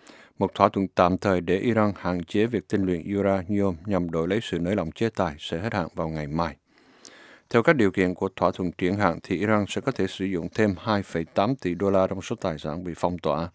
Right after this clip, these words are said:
Và để đổi lại thì Iran phải tiếp tục làm loãng kho uranium tinh luyện của họ ở mức hai mươi phần trăm để làm nhiên liệu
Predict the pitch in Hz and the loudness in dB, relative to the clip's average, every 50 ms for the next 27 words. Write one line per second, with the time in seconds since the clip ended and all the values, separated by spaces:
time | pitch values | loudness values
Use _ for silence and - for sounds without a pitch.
0 | - - - - - - - _ _ 101 92 87 87 90 87 90 90 95 98 95 | -16 -20 -20 -20 -20 -20 -20 _ _ 4 4 4 4 2 0 0 0 0 0 0
1 | 92 98 104 101 92 85 82 - - 95 78 98 101 104 101 98 92 - - 98 | 2 4 4 4 4 2 -2 -4 -4 -2 0 2 2 2 2 2 0 -4 -6 -4
2 | - 151 143 131 110 90 92 87 85 85 82 82 80 95 - - - 113 104 95 | -2 -4 -4 -4 -4 -4 -4 -2 -2 0 -2 -2 -2 -2 -6 -4 -2 0 0 0
3 | - - 98 98 98 95 95 95 95 95 95 90 90 - 101 98 92 87 87 80 | -2 -4 -4 -2 0 0 0 2 0 0 -2 -4 -4 -4 -2 0 0 0 -2 -4
4 | 82 - 98 90 95 92 85 80 - - 85 85 95 117 131 - - - 107 95 | -4 -4 -4 -2 0 0 0 -2 -2 0 0 2 2 0 0 -2 -2 -2 0 0
5 | 95 98 92 - - 80 71 71 - 95 90 87 - - - - - - _ - | 0 0 -2 -4 -6 -8 -8 0 0 0 0 0 -2 -12 -20 -20 -20 -20 _ 0
6 | 92 95 104 92 82 85 95 95 92 90 87 87 80 | 2 2 4 4 2 2 2 2 2 2 0 0 -2